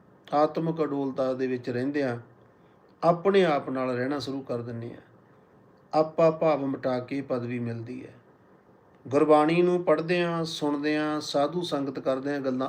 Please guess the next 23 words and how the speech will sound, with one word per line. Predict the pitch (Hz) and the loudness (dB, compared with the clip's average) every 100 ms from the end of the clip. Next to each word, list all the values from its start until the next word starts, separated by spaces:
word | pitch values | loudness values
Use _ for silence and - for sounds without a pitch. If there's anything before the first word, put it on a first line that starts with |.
| 131 | -4
ਆਪੇ | 135 135 135 | -6 -4 -2
ਵਾਪਰ | 123 117 120 | -2 -4 -6
ਜਾਂਦੀਆਂ। | 117 117 113 113 - 80 - - - _ - _ _ - | -6 -8 -8 -12 -14 -18 -20 -20 -20 _ -20 _ _ 0
ਆਓ | 131 147 156 160 - - - - - 127 | 2 4 2 -6 -18 -20 -20 -20 -20 -6
ਜੋ | 139 170 | -2 0
ਸਤਿਗੁਰਾਂ | 165 135 131 139 139 | 0 -2 -2 -2 -2
ਨੇ | 135 | -2
ਬਚਨ | 131 127 131 | -4 -2 -4
ਦਿੱਤੇ | 127 120 135 | -4 -6 -4
ਆ | 131 | -4
ਤੇ | 127 131 | -2 -2
ਆਪਾਂ | 123 127 | -2 -4
ਬਾਣੀ | 123 123 127 127 | -4 -2 -2 -2
ਪੜ੍ਹਦਿਆਂ, | 123 127 131 135 | -4 -4 -4 -6
ਸੁਣਦਿਆਂ, | 120 127 123 127 | -4 -6 -4 -4
ਸਾਧੂ | 120 127 135 147 | -2 -4 -4 -4
ਸੰਗ | 131 127 | -4 -4
ਕਰਦਿਆਂ | 123 127 123 139 165 180 180 - - _ _ _ - | -4 -2 -2 2 4 4 2 -8 -20 _ _ _ 0
ਇਸ | 160 180 180 | 4 4 4
ਅਵਸਥਾ | 160 143 - 139 | 2 0 0 -2
ਦੇ | 135 | 0
ਮਾਲਕ | 131 123 123 120 | 0 0 -2 -4
ਬਣੀਏ। | 135 139 143 139 | -4 -4 -4 -6